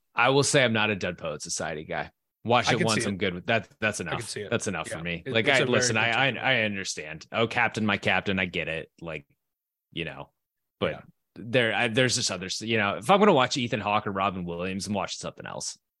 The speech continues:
Speaker 2: I'm not mad. Yeah, I, I very much get it. It's a very particular kind of movie.
Speaker 1: Good Will Hunting, maybe?
Speaker 2: Yeah, Good Will Hunting. The twenty nineteen Little Women for me is a big one.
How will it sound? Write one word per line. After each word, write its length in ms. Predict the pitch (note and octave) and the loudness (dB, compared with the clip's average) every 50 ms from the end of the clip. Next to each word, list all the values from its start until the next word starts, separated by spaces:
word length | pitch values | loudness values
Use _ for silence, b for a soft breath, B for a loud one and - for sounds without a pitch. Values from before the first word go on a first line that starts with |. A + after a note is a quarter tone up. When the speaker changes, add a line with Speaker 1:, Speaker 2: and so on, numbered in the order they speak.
| _ - | _ 0
Speaker 2:
I'm 120 | C#3 D3+ | 0 2
not 140 | E3 D3 C3+ | 2 2 0
mad. 160 | B2 A#2 A#2 - | -2 -6 -8 -6
Yeah, 180 | C#3+ C3+ A#2+ G#2 | -4 -2 -2 0
I, 240 | A2 C3 C3+ B2+ - | 2 2 2 0 0
I 140 | - C3+ C#3+ | 2 2 2
very 260 | C3 A#2+ B2 A#2 A#2 | 2 0 -4 -4 -4
much 240 | A2 A2 G#2+ - - | -6 -6 -8 -8 -8
get 140 | - A2 G#2 | -8 -8 -8
it. 80 | G#2 | -8
It's 160 | G#2 G#2+ - - | -10 -10 -8 -8
a 80 | B2 | -6
very 220 | A2+ A#2 A#2 A2+ G#2+ | -4 -4 -4 -6 -6
particular 580 | - A#2+ G#2+ - A2+ G#2 - - G2 F#2+ G2 | -8 -12 -14 -12 -14 -16 -16 -14 -16 -16 -14
kind 160 | - G2 F#2 | -14 -16 -16
of 60 | D2+ C#2+ | -16 -18
movie. 280 | A#1+ G#1 A1 B1 - _ _ _ B B B B B2 A#2 | -20 -20 -20 -20 -20 _ _ _ B B B B -10 0
Speaker 1:
Good 220 | - E3 G3+ G3+ | 4 4 6 6
Will 200 | B3+ D#4 D#4 G#3+ | 6 6 6 6
Hunting, 500 | B2 A#2+ B2 C3+ D3 - B3 C#4 D4 C#4 - _ - | 4 4 2 2 0 0 -2 -2 -2 -6 -8 _ -6
maybe? 420 | D#4+ E4 E4+ F4 E4 D#4 - - _ _ _ - - _ _ _ _ _ _ _ - | -4 0 4 4 2 2 0 -6 _ _ _ -20 -20 _ _ _ _ _ _ _ 0
Speaker 2:
Yeah, 240 | C#3 C#3 A#2+ G#2+ - - | 0 0 0 0 -4 -8
Good 200 | - - C3+ C3+ | -8 -6 -4 0
Will 120 | D#3+ E3 D3+ | 0 2 4
Hunting. 600 | D3 D3 C#3+ C#3+ D#3 D3+ D3+ D3 C3+ - C#3+ C3+ | 4 2 2 0 -2 -2 -2 -2 -6 -8 -12 -4
The 180 | - C#3+ C3+ C3+ | 0 2 2 2
twenty 260 | C3 - D#3 D3 D3 | 2 0 0 2 4
nineteen 400 | D3 D3 C#3+ C#3 - D#3 D3 C#3 | 4 4 4 4 2 -2 0 2
Little 180 | C3+ C3+ C3+ C3 | 2 2 2 4
Women 420 | B2 B2+ B2 B2+ C3 B2+ B2+ B2 - _ | 2 0 0 0 -2 -2 -4 -6 -8 _
for 200 | - - - C3+ | -10 -4 -2 -2
me 240 | B2+ B2+ B2 B2 B2 | -2 -2 -2 -2 -2
is 180 | A#2+ B2 A#2 | -2 -4 -4
a 60 | B2 A#2 | -6 -6
big 200 | A2+ A#2+ A#2 A2 | -6 -6 -6 -4
one. 280 | B2 A#2+ A#2 A#2 G#2+ | -6 -6 -6 -6 -10